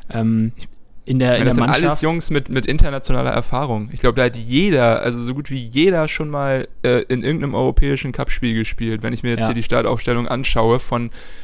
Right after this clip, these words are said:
Speaker 2: von
Speaker 1: Ja.
Speaker 2: Hertha gegen Dortmund. Also, äh, eigentlich Wahnsinn, mit so einem Team und auch mit der Bank, äh, hier in die Relegation zu müssen.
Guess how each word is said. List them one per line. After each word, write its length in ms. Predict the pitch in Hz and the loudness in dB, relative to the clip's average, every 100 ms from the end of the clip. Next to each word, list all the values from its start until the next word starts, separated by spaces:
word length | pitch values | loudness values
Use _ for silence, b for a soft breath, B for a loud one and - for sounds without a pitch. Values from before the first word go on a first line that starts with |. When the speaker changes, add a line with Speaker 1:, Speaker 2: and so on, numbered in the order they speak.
| B | B
Speaker 2:
von 180 | - 117 | -4 -2
Speaker 1:
Ja. 80 | 117 | 2
Speaker 2:
Hertha 240 | 120 120 | 4 4
gegen 280 | 117 117 113 | 4 -2 0
Dortmund. 580 | 113 117 123 131 139 - | 2 2 0 -4 -4 -2
Also, 340 | 113 117 117 | 0 2 0
äh, 60 | 110 - - - - - | 0 -6 -10 -14 -4 -2
eigentlich 300 | 131 127 113 | 0 -2 0
Wahnsinn, 480 | 120 139 117 110 110 | 2 2 2 0 0
mit 160 | 117 - | -2 -2
so 60 | |
einem 240 | 127 123 - | -2 -2 0
Team 480 | - 143 139 135 - | 0 0 -2 -6 -6
und 120 | 123 | 0
auch 120 | 127 | 4
mit 200 | 120 - | 8 8
der 80 | 117 | 6
Bank, 380 | 117 120 - - B B B | -2 -2 -2 -4 B B B
äh, 220 | - 117 117 | -2 2 4
hier 160 | 131 | 2
in 60 | 131 | 2
die 80 | 123 | 0
Relegation 580 | 120 117 113 - 139 | 0 0 0 -2 -2
zu 140 | - 110 | -2 -2
müssen. 420 | 107 - 110 | 0 0 -4